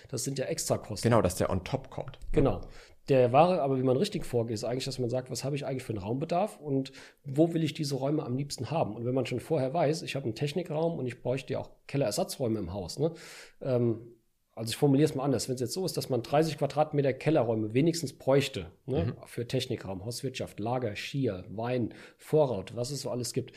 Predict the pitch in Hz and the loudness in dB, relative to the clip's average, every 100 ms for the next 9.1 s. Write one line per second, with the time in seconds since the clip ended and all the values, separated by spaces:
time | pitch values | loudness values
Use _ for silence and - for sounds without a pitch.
0 | - - 127 131 127 127 175 170 143 185 | -20 -6 0 2 2 0 2 2 2 -2
1 | 185 180 - 143 135 - 110 170 - 139 | -2 -4 -2 -2 -2 -6 -6 -6 -4 -4
2 | 113 170 156 131 104 208 - 156 123 - | -2 -6 -8 -8 -6 -6 -6 -6 -8 -8
3 | 107 110 101 101 147 - 165 - 90 - | -12 -10 -10 -8 -8 -8 -8 -8 -8 -10
4 | _ _ - - - _ 131 123 - 156 | _ _ -20 -20 -20 _ -2 -2 2 2
5 | - 113 117 - 110 - - 107 - 107 | 4 0 -2 -4 -10 -10 -8 -8 -6 -6
6 | 104 104 104 98 101 90 95 107 101 - | -4 -6 -8 -8 -8 -8 -10 -6 -4 2
7 | 123 135 104 104 107 95 92 92 87 87 | 2 2 -4 -4 -4 -4 -8 -8 -2 -2
8 | 92 - 110 104 139 135 104 95 - 95 | -2 -8 -8 -6 -4 -2 -2 -4 -8 -10